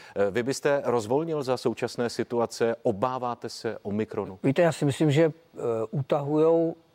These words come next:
Speaker 2: nebo přitahujou ty, eh, země, které měly podstatně, eh, volnější přístup než
Speaker 1: Mhm.
Speaker 2: my. Eh, já to očkování nevidím tak všespasitelné.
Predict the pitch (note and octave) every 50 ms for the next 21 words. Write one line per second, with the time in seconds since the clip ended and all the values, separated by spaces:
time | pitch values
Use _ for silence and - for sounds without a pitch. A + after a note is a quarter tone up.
0 | _ _ - C3 B2 C3 A#2+ G#2+ - - - - - A#2+ - C#3+ C#3+ B2 C3 C3
1 | C3+ C#3 C#3+ D3 D3+ D#3 D#3 D3 _ - D3+ C#3+ C#3 C3+ C3+ - _ _ _ _
2 | - A2+ A2+ A2+ A2 A#2 A#2 B2+ C3+ C3+ C#3+ C#3 C#3+ D3 C#3+ - - D3 C#3+ C#3
3 | D3 D3 D3 D3 C#3+ C#3+ D3 D#3+ D#3 D3 - - C3+ - - - - E3+ D#3 -
4 | - E3 D#3 D#3+ D#3 D3+ D#3+ D#3 - - _ - - B2+ B2 A#2+ A#2+ A#2+ A#2+ A#2+
5 | A#2 A#2 A2+ A#2 B2+ C#3 D3+ D#3+ E3+ F#3 G#3 G#3+ G3+ - - - C#3+ C3+ B2 -
6 | - - - - - _ - - C#3 C3+ B2 - - - D3 D#3 - - C3+ C3+
7 | C3 A2 G2+ B2+ B2+ C3 C3 C3 C#3+ D3+ - - - - - - - - A#2 A#2+
8 | A#2 A#2 A#2+ A#2 A#2 B2+ C3 B2+ - - - D3 C#3 C3 C3+ B2+ - - - D3
9 | C#3+ D3 D3 D3 D3 D3 D3 C#3+ C#3 C3+ C3+ D3 C#3 C#3 D3+ D3 C#3+ - - C#3+
10 | C3+ - - - G#2+ A2+ - - - - - - C#3+ C3+ - - - - C#3+ C3
11 | - - D3+ C3 - C#3+ C#3 C#3 C#3 C#3 C#3 C#3 C#3+ C#3+